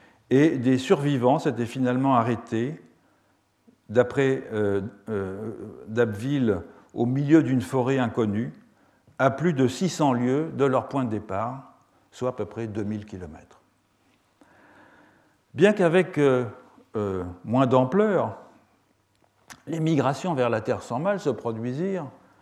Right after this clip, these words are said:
euh, continuèrent, continuèrent à se produire plutôt, euh, euh,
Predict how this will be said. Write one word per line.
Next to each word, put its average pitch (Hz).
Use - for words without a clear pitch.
euh, 107
continuèrent, 123
continuèrent 120
à 98
se 98
produire 135
plutôt, 175
euh, 107
euh, 101